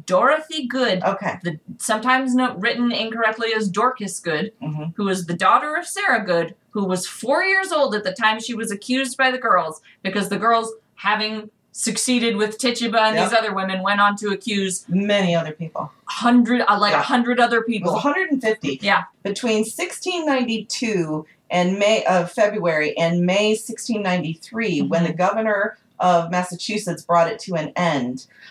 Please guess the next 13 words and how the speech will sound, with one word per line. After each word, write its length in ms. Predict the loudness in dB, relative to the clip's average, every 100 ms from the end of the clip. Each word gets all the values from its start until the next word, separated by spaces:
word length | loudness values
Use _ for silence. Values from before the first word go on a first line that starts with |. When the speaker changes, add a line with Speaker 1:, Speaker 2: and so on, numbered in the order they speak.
| _ -8
Speaker 2:
one 360 | -2 2 2
hundred 360 | 2 0 0 0
and 180 | -2 -2
fifty 300 | -2 -2 -6
people 360 | -4 -2 -2
were 140 | 0 0
accused 420 | 0 -4 -4 -2
of 140 | -4
witchcraft. 640 | -4 -6 -4 -4 -4 -6 -14 -10
Speaker 1:
Mm-hmm. 120 | -10 -10 -6
Speaker 2:
Nineteen 640 | -2 2 2 0 0 -2 -2
people 640 | -4 -6 -2 0 0 -2 -10 _
were 540 | -4 2 4 4 0